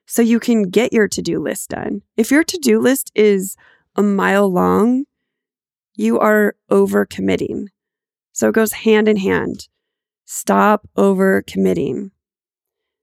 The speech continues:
I've shared this before on the podcast, but if you are having trouble prioritizing and saying yes because you're a people pleaser,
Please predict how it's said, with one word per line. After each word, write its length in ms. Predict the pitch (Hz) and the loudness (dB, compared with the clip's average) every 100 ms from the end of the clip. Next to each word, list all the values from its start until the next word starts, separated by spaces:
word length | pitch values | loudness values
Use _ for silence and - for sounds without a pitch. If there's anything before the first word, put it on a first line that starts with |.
| _ _ | _ _
I've 280 | 202 202 202 | 0 2 0
shared 320 | - 226 226 | -2 0 2
this 120 | 226 | 2
before 360 | - 214 202 202 | -2 -2 2 2
on 60 | 208 | 2
the 80 | |
podcast, 680 | 190 190 180 190 180 185 - | 0 -2 -2 -6 -8 -10 -4
but 220 | 208 - - _ _ _ _ _ _ _ _ _ _ _ _ - | 0 0 -4 _ _ _ _ _ _ _ _ _ _ _ _ -4
if 140 | 214 | -2
you 140 | 226 247 | 0 2
are 100 | 285 | 2
having 280 | 302 269 262 | 2 2 2
trouble 320 | - 196 196 | 0 0 0
prioritizing 800 | - 190 190 196 185 185 180 180 | 0 0 2 2 0 -2 -2 -2
and 160 | - 190 | -2 -2
saying 320 | 196 190 185 | 0 0 2
yes 340 | 185 180 214 | 2 2 0
because 300 | - 202 190 | -2 -2 0
you're 120 | 185 190 | 0 0
a 40 | |
people 340 | - 190 190 | -2 -4 -2
pleaser, 600 | 185 - 202 196 202 240 | -4 0 0 2 4 2